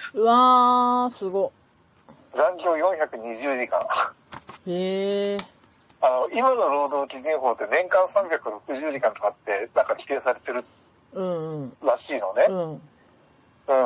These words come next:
Speaker 2: 一ヶ月で超えてました。
Speaker 1: うん。私さ、
Speaker 2: はい。
Speaker 1: なんか自分でさ、
Speaker 2: うん。
Speaker 1: 言う時にさ、
Speaker 2: うん。
Speaker 1: 一ヶ月で二百五十時間残業したことあるとかっていう、言うことはあるんだけど。
Speaker 2: うん。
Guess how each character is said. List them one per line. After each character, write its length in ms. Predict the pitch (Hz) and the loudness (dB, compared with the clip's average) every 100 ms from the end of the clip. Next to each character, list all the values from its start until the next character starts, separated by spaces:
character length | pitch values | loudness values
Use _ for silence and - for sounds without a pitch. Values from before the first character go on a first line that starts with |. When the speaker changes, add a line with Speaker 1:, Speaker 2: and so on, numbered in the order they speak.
| 110 107 _ | 0 -6 _
Speaker 2:
一 80 | - | -10
ヶ 180 | - 214 | -4 -4
月 220 | 170 - | -4 -6
で 100 | 117 - | -8 -4
超 100 | 147 | -2
え 40 | |
て 100 | 143 | 0
ま 140 | 131 127 | 2 0
し 80 | - | 0
た。 200 | - - - | -4 -6 -14
Speaker 1:
う 40 | |
ん。 420 | 170 160 151 147 143 - _ _ _ _ _ - - | -14 -12 -12 -12 -16 -20 _ _ _ _ _ -14 -2
私 240 | 214 254 | -2 0
さ、 300 | 247 254 233 | 2 4 4
Speaker 2:
は 60 | 208 | 2
い。 40 | |
Speaker 1:
な 100 | 196 | -2
ん 40 | 190 | 2
か 160 | 170 | 2
自 160 | 160 170 | 2 -4
分 220 | 196 202 | -4 -4
で 100 | 208 | -4
さ、 480 | 208 196 160 110 110 - | 0 0 2 0 -4 -10
Speaker 2:
う 40 | |
ん。 40 | 190 | -8
Speaker 1:
言 120 | 196 | -6
う 40 | |
時 180 | 190 190 | -6 -2
に 200 | 143 120 | 0 0
さ、 320 | 123 170 151 - _ _ _ _ _ - | 0 -2 -2 -6 _ _ _ _ _ -12
Speaker 2:
う 40 | |
ん。 20 | 226 | -12
Speaker 1:
一 60 | |
ヶ 180 | - - | 0 2
月 240 | 294 - | 4 2
で 100 | 190 | -2
二 140 | 170 185 | -4 -4
百 220 | 226 240 | -4 -2
五 140 | 233 240 | 0 0
十 180 | 233 | 0
時 140 | 233 220 | -2 -2
間 180 | 185 160 | -4 -4
残 180 | 170 | -6
業 140 | 170 180 | -6 -6
し 60 | |
た 100 | 175 | -6
こ 80 | 180 | -6
と 100 | 156 | -2
あ 60 | 151 | -2
る 100 | 147 | -2
と 100 | - | -8
か 80 | 139 | -12
っ 20 | |
て 120 | - | -8
い 200 | 147 160 | -8 -6
う、 100 | 160 | -6
言 200 | 170 196 | -4 -2
う 60 | 185 | -4
こ 100 | 185 | -4
と 200 | 151 143 | -4 -4
は 120 | 175 | -4
あ 100 | 147 | 0
る 120 | 175 | 0
ん 60 | 143 | 0
だ 100 | 139 | -6
け 100 | 135 | -8
ど。 120 | |
Speaker 2:
う 20 | |
ん。 40 | 131 | -6